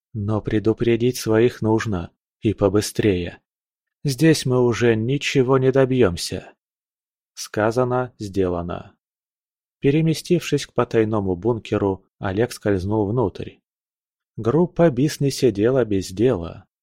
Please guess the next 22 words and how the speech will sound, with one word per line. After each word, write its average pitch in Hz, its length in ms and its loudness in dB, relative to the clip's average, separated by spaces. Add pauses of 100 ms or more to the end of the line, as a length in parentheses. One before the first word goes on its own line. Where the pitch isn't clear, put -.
(160)
Все 147 280 0
пятеро 107 520 0
чем-то 98 420 -2
занимались. 95 880 -4 (520)
Юля 101 460 2
и 95 40 0
Малик 101 420 0
возились 95 500 0
с - 40 -20
техникой. 95 760 -6 (300)
Кирилл 135 400 4
и 131 60 6
Антон 131 440 2
осматривали 127 720 2
запасы, 110 800 -2 (360)
а 95 200 2
Алина 123 540 -2 (180)
курировала 95 720 0
их 85 200 -6
работу. 110 680 0 (1400)
«У 131 140 0
меня...» 127 580 2